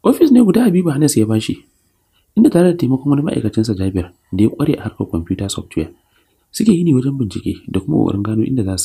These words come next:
samu location ɗin Aimiya. Habibu shi ne ke turo musu dukkan wani clue da ya samu a binciken da yake yi na baya game da wannan Aimiya ɗin, yayin da shi da Jabir ɗin ke juya waɗannan bayanan a na'urar kwamfuta zuwa wani abu da zai yi ma'ana. Wani aiki da ya saba tare da Gideon kenan.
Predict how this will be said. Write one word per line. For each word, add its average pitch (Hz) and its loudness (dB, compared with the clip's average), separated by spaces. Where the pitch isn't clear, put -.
samu 92 -6
location 90 -6
ɗin - -6
Aimiya. 76 -6
Habibu 262 4
shi 269 4
ne 202 4
ke 160 -4
turo 160 -2
musu 156 -2
dukkan 156 -4
wani 104 0
clue 117 -6
da - 0
ya 104 2
samu 123 -2
a - -10
binciken 90 -4
da 85 -4
yake 82 -6
yi 76 -2
na 76 -2
baya 71 -4
game 107 2
da 113 0
wannan 98 -2
Aimiya 82 -4
ɗin, 80 -10
yayin 156 2
da 190 2
shi - 0
da 131 0
Jabir 110 -2
ɗin 95 -2
ke 82 -4
juya 101 0
waɗannan 82 -4
bayanan 78 -6
a 87 -8
na'urar 92 -6
kwamfuta 82 -8
zuwa 131 0
wani 107 -2
abu 87 -2
da 78 -2
zai 95 -6
yi 82 -6
ma'ana. 78 -12
Wani 160 2
aiki 190 0
da 123 -2
ya 117 -4
saba 139 -6
tare 104 -8
da 95 -4
Gideon 82 -6
kenan. 71 -10